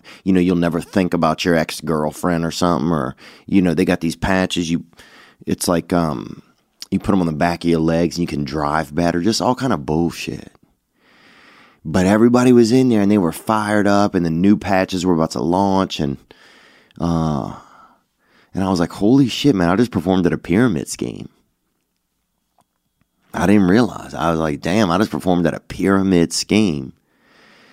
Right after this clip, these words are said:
And I look on stage and Suzanne Somers up there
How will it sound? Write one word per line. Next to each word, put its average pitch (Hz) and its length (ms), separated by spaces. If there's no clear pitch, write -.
And 85 100
I 80 60
look 90 240
on 101 100
stage 104 380
and 80 100
Suzanne 92 420
Somers 104 480
up - 200
there 60 320